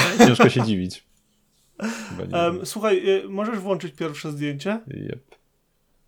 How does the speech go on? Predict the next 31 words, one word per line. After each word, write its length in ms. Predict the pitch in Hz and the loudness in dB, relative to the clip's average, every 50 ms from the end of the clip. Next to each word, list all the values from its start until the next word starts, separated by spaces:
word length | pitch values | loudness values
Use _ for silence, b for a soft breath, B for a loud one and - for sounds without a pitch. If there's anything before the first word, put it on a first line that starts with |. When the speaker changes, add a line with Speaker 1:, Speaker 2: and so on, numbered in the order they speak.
| _ _ _ _ - | _ _ _ _ -6
Speaker 2:
Patrz 240 | 208 208 190 - - | -4 -4 -4 -4 -6
na 100 | 180 160 | -6 -4
tego 320 | 139 180 165 160 165 160 | -4 -4 -4 -4 -4 -4
Golfa. 500 | 156 160 151 147 143 139 - 151 147 190 - _ _ _ _ _ - B B B B B B B B B B B B B B B B B _ _ _ _ _ _ _ _ _ _ _ _ - | -2 -2 -2 -2 -4 -6 -10 -12 -14 -14 -16 _ _ _ _ _ -20 B B B B B B B B B B B B B B B B B _ _ _ _ _ _ _ _ _ _ _ _ -14
Speaker 1:
No, 200 | - 120 156 175 - _ _ - | -10 -10 -10 -10 -12 _ _ -14
no 140 | 180 202 | -14 -14
trójeczka, 600 | 214 - - 165 127 92 - - - - - - | -12 -8 -6 -4 -4 -4 -4 -6 -10 -16 -16 -14
no. 180 | 104 101 107 123 123 - - - - | -14 -12 -14 -14 -16 -18 -20 -18 -16
No. 120 | 120 120 139 | -16 -14 -14
Speaker 2:
Z-, 400 | 175 170 165 196 196 - 190 185 | -12 -10 -10 -10 -8 -8 -6 -4
zapałętał 760 | 185 226 226 226 240 220 190 175 160 151 143 147 147 143 139 | -4 -4 -4 -2 0 2 2 2 2 0 -2 -4 -4 -6 -6
się, 120 | 151 147 | -8 -10
ale 180 | 160 170 175 180 | -8 -8 -8 -8
wygląda 580 | 180 180 185 202 202 190 202 190 180 180 190 | -8 -10 -12 -10 -6 -2 -2 0 0 0 -2
na 280 | 185 190 196 196 202 202 | -4 -2 -2 -2 -2 -4
naprawdę 580 | 202 202 202 196 - 185 170 156 151 147 175 185 | -6 -8 -8 -6 -4 -2 -2 -2 -2 -2 -2 0
ładny 380 | 165 151 147 143 151 180 196 | 2 2 0 0 -2 -4 -4
stan 460 | - - - 381 330 240 202 160 143 139 - _ _ _ _ _ _ _ _ _ _ _ _ b b b b b b b b b b b b b b _ - | -4 -6 -6 -4 -4 -4 -4 -8 -10 -12 -14 _ _ _ _ _ _ _ _ _ _ _ _ b b b b b b b b b b b b b b _ -14
tego 260 | - 151 147 147 147 | -12 -10 -10 -10 -8
Golfika. 520 | 147 160 156 143 156 135 110 104 151 156 - | -6 -6 -6 -6 -6 -6 -4 -2 0 0 -2
Speaker 1:
Widzisz, 280 | 101 98 - - - - | -4 -8 -12 -12 -10 -8
widzisz. 260 | 110 104 98 101 - | -6 -6 -4 -4 -6
Speaker 2:
Ich 140 | 220 - - | -6 -4 -4
już 140 | 262 254 - | -6 -6 -4
coraz 340 | - 240 233 247 240 240 254 | -2 0 0 2 0 0 0
mniej, 320 | 247 233 254 311 349 370 | 0 0 0 0 2 2
one 200 | 202 190 190 190 | 2 2 0 0
znikają 760 | 175 180 196 214 208 208 - 254 285 349 339 208 165 156 147 | -2 -2 -2 -2 -2 -2 -2 -4 -2 -2 0 0 -2 -2 -2
z, 60 | 143 139 139 139 139 143 147 143 | -4 -4 -6 -8 -8 -10 -10 -8
z 80 | 143 | -8
ulic. 460 | 151 147 143 139 131 127 - - - | -6 -4 -4 -4 -6 -8 -10 -16 -10